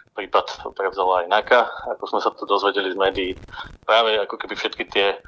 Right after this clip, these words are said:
procesné úkony zabraňujú tomu, aby sme mohli úplne otvorene o všetkom hovoriť, ale vieme, že sa udialo to, že prvák prišiel do, do školy s úmyslom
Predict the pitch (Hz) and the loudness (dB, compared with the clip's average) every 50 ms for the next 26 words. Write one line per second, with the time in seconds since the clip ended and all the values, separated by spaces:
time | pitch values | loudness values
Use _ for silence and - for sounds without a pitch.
0 | - - - - - - - 104 104 107 - 104 - - 101 90 98 101 - 107 | -20 -20 -20 -20 -16 -4 2 2 2 2 2 -2 -2 0 2 2 2 2 2 2
1 | 107 101 101 98 95 95 - - 98 98 - 107 107 104 95 90 85 - 101 98 | 2 2 2 0 -2 -4 -4 0 0 2 6 6 6 6 4 0 0 2 2 4
2 | 95 98 92 95 95 98 95 92 95 95 95 95 95 98 - - 113 98 98 95 | 4 4 2 2 0 -4 -2 0 2 2 2 0 -2 0 2 2 2 4 2 2
3 | 92 - 98 101 95 90 90 90 90 87 - - - - - 117 - 107 107 101 | 2 2 2 2 2 0 0 -2 -4 -4 -4 -4 -2 -2 -2 2 4 4 6 6
4 | 113 120 127 - - - - - _ - 98 98 92 101 101 107 101 92 92 90 | 4 2 2 0 -4 -6 -8 -2 _ 4 4 4 4 4 4 4 4 4 2 0
5 | - 98 - - 101 95 101 98 104 101 101 98 95 92 - - _ _ _ _ | 0 -2 2 4 4 4 4 4 4 6 6 6 6 4 2 -2 _ _ _ _
6 | _ _ _ _ _ - 104 101 101 104 101 92 95 95 92 92 92 92 90 87 | _ _ _ _ _ 4 6 8 8 8 6 4 2 0 2 2 2 2 2 0
7 | - - - - - - - - - - - - 113 117 117 110 107 104 - - | -4 -6 -8 -8 -8 -8 -10 -10 -12 -8 -2 0 4 6 6 6 6 4 0 -6
8 | - - - - - - - - - - _ _ _ - 104 98 - - 104 98 | -14 -16 -20 -20 -20 -20 -20 -20 -20 -20 _ _ _ -8 -6 -4 0 2 2 4
9 | 98 95 98 95 92 92 95 - - - - - 104 104 101 - - - 120 107 | 4 4 4 4 6 4 4 2 -2 -8 -8 -2 0 0 0 0 2 2 2 2
10 | 107 104 98 92 - - - - - 95 95 95 95 - - - 98 98 95 - | 2 0 -2 -6 -8 -14 -20 -8 -6 -4 -2 -2 -4 -4 -8 -10 -10 -8 -8 -6
11 | - 98 92 92 92 92 90 90 92 - - - | -2 2 4 6 6 6 4 2 -2 -8 -10 -12